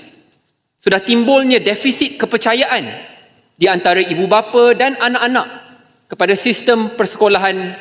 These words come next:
negara. Puan Yang Dipertua, saya merupakan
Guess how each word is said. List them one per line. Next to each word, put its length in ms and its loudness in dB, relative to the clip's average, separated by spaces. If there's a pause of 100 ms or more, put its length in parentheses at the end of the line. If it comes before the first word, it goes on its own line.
(120)
negara. 320 0 (1400)
Puan 240 2
Yang 160 -2
Dipertua, 320 2
saya 160 0
merupakan 480 0